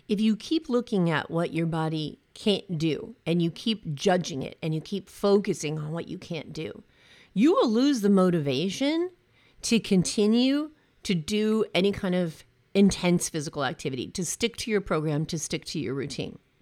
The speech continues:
Because focusing on what you can't do or what you don't like, what you want to be different that keeps coming up, is not ever going to make you feel inspired and motivated and encouraged. It's going to feel depressing and disappointing.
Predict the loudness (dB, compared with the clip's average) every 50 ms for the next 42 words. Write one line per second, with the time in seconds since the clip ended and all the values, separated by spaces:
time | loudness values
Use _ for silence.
0 | _ -20 -20 _ _ -14 -2 4 6 6 6 6 4 0 0 2 0 -2 0 0
1 | 0 0 2 2 2 2 2 0 -2 _ -4 -4 -4 -4 -6 -8 -8 -8 -8 -6
2 | -6 -4 -4 -4 -2 -2 -2 -2 0 -2 -2 -2 -2 -2 -4 -4 -4 -4 0 2
3 | 2 2 2 2 0 2 2 4 4 2 0 -2 -4 -4 -4 -4 -2 -2 -2 -2
4 | -2 0 -2 -2 -2 -2 -6 -6 -4 -4 2 2 0 2 2 -4 -4 -4 -6 -10
5 | -8 -8 -8 -8 -8 -10 -8 -4 -2 -2 0 2 2 2 0 0 -4 -14 -20 -20
6 | -20 -16 _ 2 2 2 2 0 -8 -12 _ _ -2 0 0 2 2 2 0 2
7 | 2 0 2 2 0 2 4 4 4 4 4 4 2 2 0 -2 -4 -4 -2 0
8 | 0 0 2 2 0 -2 -2 -2 -2 0 2 4 4 2 2 2 2 2 2 4
9 | 4 2 2 2 2 2 2 2 0 0 -2 -4 -4 -2 -2 -2 -2 -4 -6 -8
10 | -8 -8 -8 -6 0 2 2 2 2 0 -2 -8 -6 -4 -2 -2 0 -2 -2 -4
11 | -6 -10 -4 -2 0 0 0 0 -2 -2 -2 -2 -4 -6 -6 -4 -4 -4 -4 -6
12 | -8 -4 -2 -2 0 0 0 0 -2 -4 -6 -10 -14